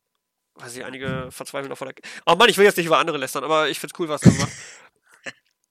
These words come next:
Speaker 1: Er war vor kurzem mit Hamza Raya unterwegs. Ich hoffe, ich hab's richtig ausgesprochen.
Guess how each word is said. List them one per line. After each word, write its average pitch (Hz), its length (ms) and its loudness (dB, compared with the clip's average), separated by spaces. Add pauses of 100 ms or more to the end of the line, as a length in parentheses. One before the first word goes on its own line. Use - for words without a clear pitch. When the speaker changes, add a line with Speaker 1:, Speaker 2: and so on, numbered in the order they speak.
(440)
Speaker 1:
Er 147 120 -10
war 147 120 0
vor 147 120 -12
kurzem 170 300 -10
mit 151 340 -12
Hamza 175 340 -4
Raya 143 380 -4
unterwegs. 135 680 -14 (320)
Ich - 100 -20
hoffe, 135 160 -16
ich 131 40 -10
hab's 123 120 -14
richtig 135 220 -12
ausgesprochen. 139 560 -14